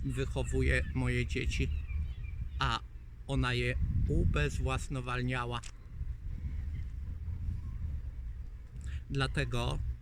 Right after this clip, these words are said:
życzę Ci dużo refleksji, dużo przytomnienia. Mówiąc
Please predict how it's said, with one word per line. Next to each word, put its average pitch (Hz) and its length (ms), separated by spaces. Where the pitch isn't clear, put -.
życzę 131 580
Ci 131 340
dużo 160 460
refleksji, 139 720
dużo 147 320
przytomnienia. 127 880
Mówiąc 135 640